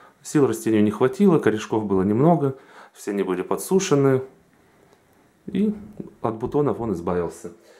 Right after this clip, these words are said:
А, на данный момент, по прошествии двух лет, количество розеток у него уже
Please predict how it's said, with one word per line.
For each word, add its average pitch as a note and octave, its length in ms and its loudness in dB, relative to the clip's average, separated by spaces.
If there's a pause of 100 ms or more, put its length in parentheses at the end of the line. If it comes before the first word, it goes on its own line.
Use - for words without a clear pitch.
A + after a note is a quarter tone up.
(320)
А, G2+ 140 -4
на A#2+ 140 -2
данный F3 200 2
момент, F#3+ 460 4 (580)
по A2+ 80 -6
прошествии G#2+ 560 -4
двух A2 300 -2
лет, G#2 240 2
количество A#2 520 -6
розеток C3+ 460 0
у G2+ 40 -2
него A#2 260 2
уже G#2+ 380 -2